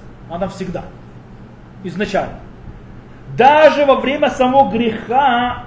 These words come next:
чува, э, чува похоронена, ну, то есть в, в душе. Она там находится, она спрятана.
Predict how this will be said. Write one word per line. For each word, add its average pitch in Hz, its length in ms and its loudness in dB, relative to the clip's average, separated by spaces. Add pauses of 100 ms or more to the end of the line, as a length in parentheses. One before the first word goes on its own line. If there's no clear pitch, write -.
чува, 196 680 -4
э, 185 200 -4
чува 233 300 -2
похоронена, 220 920 0
ну, 190 300 -6
то 180 120 -10
есть - 120 -14
в, 151 580 -16
в - 40 -12
душе. 180 340 -6 (680)
Она 190 180 0
там 214 200 2
находится, - 480 -8 (360)
она 151 120 -6
спрятана. 185 460 2